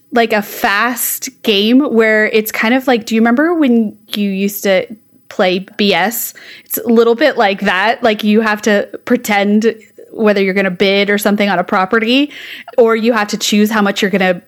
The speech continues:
bid on a property and see if it's gonna be more or less, or so you don't spend all your money.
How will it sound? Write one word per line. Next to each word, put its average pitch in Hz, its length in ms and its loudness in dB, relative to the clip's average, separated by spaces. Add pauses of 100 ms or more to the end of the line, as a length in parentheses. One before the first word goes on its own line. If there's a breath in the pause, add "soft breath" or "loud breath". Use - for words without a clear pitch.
bid 202 380 2
on 208 120 0
a 214 40 0
property 240 540 0
and 185 200 -2
see 202 220 0
if 214 80 2
it's 196 140 -4
gonna 190 120 2
be 185 120 0
more 185 280 2
or 185 80 0
less, 180 300 0
or 190 40 -8
so - 120 0
you 190 80 -2
don't 185 220 0
spend 202 360 0
all 190 140 2
your 185 160 0
money. 185 400 0